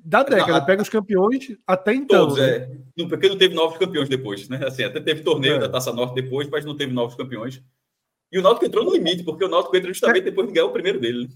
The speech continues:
Speaker 2: né?
Speaker 1: É. Pega Bahia, Fortaleza, Sport, Ceará e Náutico.
Speaker 2: Isso, isso. E não teve mais nenhum campeão. Pegou todo mundo que ganhou a Taça Norte, o que era a Supercopa da Libertadores.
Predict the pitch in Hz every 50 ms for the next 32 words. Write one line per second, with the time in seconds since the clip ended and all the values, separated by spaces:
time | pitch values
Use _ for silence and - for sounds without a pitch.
0 | _ _ _ 180 190 160 113 107 - - _ _ _ - 220 214 185 165 180 170
1 | 175 220 226 226 233 240 285 339 - - 254 220 220 - 233 202 185 185 196 220
2 | 226 226 269 277 277 277 - 240 - - - _ 180 165 180 214 220 - - _
3 | _ _ 269 214 180 175 196 233 240 240 160 123 110 - - _ - - _ _
4 | _ _ _ _ _ - 320 339 311 - - - - _ - 247 269 285 123 101
5 | 117 135 156 165 180 175 208 196 208 202 185 180 202 233 285 285 240 - 156 -
6 | 190 185 190 190 190 190 226 262 - 262 202 214 214 208 240 - 196 190 185 180
7 | 180 185 180 - 151 127 117 139 180 - - _ _ _ _ _ _ _ _ _
8 | _ _ _ _ - 190 170 247 240 226 226 226 226 - 196 202 190 170 175 160
9 | 165 156 160 147 143 151 131 104 95 87 85 - - -